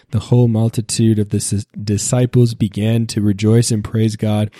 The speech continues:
with a loud voice for all the mighty works they had seen, saying, "Blessed is the King who comes in the name of the Lord, peace in heaven and glory in the highest."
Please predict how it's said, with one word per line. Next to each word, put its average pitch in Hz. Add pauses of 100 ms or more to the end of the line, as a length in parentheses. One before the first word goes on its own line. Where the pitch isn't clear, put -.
(260)
with 113
a 107
loud 107
voice 104
for 101
all 104
the 104
mighty 104
works 98 (340)
they 104
had 101
seen, 82 (320)
saying, 98
"Blessed 113
is 127
the 117
King 113
who 104
comes 120
in 110
the 110
name 113
of 113
the 113
Lord, 101 (220)
peace 131
in 131
heaven 104 (400)
and 107
glory 113
in 110
the 104
highest." 95